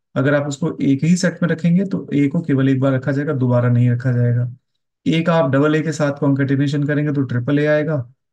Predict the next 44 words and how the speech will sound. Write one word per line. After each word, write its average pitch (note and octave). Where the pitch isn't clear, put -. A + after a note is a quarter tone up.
उसको C3+
हम B2+
इस A#2+
सेट A#2+
में A#2+
रख A#2+
लेंगे। A#2+
तो C#3+
यहाँ C#3
पे F#3+
आप A#2
देख C3
सकते C#3
हैं E3
कि E3+
ये C3+
जो C#3+
सेट E3
हमें D3
मिल B2+
रहा A#2+
है, D#3
वो D#3
बिल्कुल D3
वही D3
है C3+
जो B2+
कि -
आर C3+
स्टार B2+
वाला B2
सेट B2
है। F3
इसीलिए F3+
हम D3+
कह B2+
रहे B2
हैं C3+
सिक्स C#3
आइडेंटिटी A#2+
में D3
कि F3
R C3
star D#3